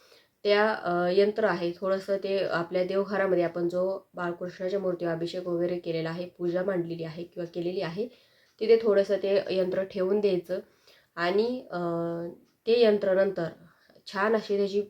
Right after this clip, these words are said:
अ, घडी करायची, बारीक, एकदम बारीक घडी करायची. आणि, अ, मुलांच्या गळ्यामध्ये कसं आपण पेटी वगैरे ते घालतो,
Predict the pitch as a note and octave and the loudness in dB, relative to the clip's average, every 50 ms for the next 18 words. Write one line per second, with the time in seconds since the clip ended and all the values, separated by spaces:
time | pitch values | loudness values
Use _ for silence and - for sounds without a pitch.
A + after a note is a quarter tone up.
0 | - - F3 F3 E3 E3+ G3 G3+ A3 B3+ A#3+ A3+ G3 F3+ E3 E3+ - E3+ F3+ F3 | -8 -8 -6 -6 -6 -4 -2 -2 0 0 0 0 0 0 0 -2 -6 -14 -10 -6
1 | F#3 F#3 F#3 F#3+ G3 G3 F#3+ G3 F#3 F3 E3+ F#3+ G3 F#3+ F3+ F3+ F3 F3+ G3+ G3+ | -4 -4 -2 -2 -2 -4 -4 -6 -6 -6 -4 -4 -4 -4 -4 -4 -4 -4 -4 -6
2 | F#3 F3+ F3 E3+ F#3 - G3 E3 D#3 D3+ D3+ - - - - _ _ _ _ _ | -8 -8 -8 -8 -6 -6 -4 -4 -4 -6 -8 -12 -20 -20 -20 _ _ _ _ _
3 | _ _ _ _ _ - D3+ D3+ D#3+ E3 E3+ E3+ F3 F3 F3 F3 E3+ E3+ E3+ E3+ | _ _ _ _ _ -12 -8 -6 -4 -2 0 0 0 0 0 -2 -2 -4 -4 -6
4 | E3 - - F3+ F#3+ G3 G#3 G#3 G#3 A3+ A3+ A#3 G#3+ G#3+ G#3 G#3 G#3 G#3+ G#3 A3+ | -8 -10 -10 -6 -2 2 4 4 4 4 2 2 4 6 6 6 4 4 0 0
5 | A3+ A3+ G#3 G#3 F#3+ F#3 F#3 F3+ - - F#3+ F#3+ F#3 - G3+ F#3+ F#3 F#3 F3+ F3+ | -2 -2 -4 -4 -4 -6 -6 -8 -6 -4 -4 -4 -4 -4 -4 -4 -2 0 0 2
6 | F3+ F3+ F3+ F3+ F#3 F#3 F3+ F#3+ F#3+ F3 E3+ E3 E3+ F3+ F3+ F#3 | 0 0 -2 -2 -2 -4 -4 -2 -2 -4 -4 -4 -4 -8 -10 -10